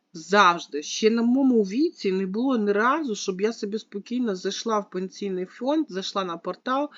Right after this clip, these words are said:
і почала щось там собі робити.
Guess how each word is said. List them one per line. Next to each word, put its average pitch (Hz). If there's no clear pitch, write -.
і 277
почала 202
щось 202
там 180
собі 175
робити. 170